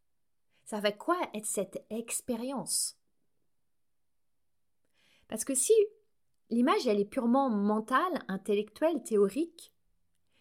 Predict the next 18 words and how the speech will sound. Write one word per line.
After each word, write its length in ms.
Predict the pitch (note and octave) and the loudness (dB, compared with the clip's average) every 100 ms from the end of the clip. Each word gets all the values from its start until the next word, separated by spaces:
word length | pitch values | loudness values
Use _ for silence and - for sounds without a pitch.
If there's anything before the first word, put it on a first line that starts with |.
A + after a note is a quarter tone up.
| - | -8
il 100 | G3+ | -2
va 120 | A3+ | 0
manquer 280 | B3+ C#4+ G4+ | -2 -2 -2
la 140 | A3+ | -2
dimension 480 | F#3+ F#3+ F3+ G#3+ - | -4 -4 -6 -8 -10
émotionnelle. 720 | - F#3 F3 - F3 E3 - _ _ _ _ _ _ _ _ _ _ _ _ _ _ _ _ _ _ _ _ | -8 -6 -4 -6 -8 -12 -16 _ _ _ _ _ _ _ _ _ _ _ _ _ _ _ _ _ _ _ _
Vous 140 | G3+ A3+ | -6 0
voulez 260 | D4 G#4+ A4+ | 4 4 2
qu'ils 180 | A3+ | -2
aient 60 | C#4 | -2
une 120 | A3 | -2
sensation 1000 | G#3+ - - D#4+ E4 D4+ C#4 - D#4+ E4+ | -2 -4 -2 0 0 0 -2 -2 -4 -2
de 80 | C#4+ | -4
ce 120 | - | -4
qui 180 | - F#3+ | -10 -4
va 180 | G#3 C#4+ | -2 -2
se 140 | - | -2
passer 520 | A3+ G3 - A3 - | -4 -4 -2 -4 -6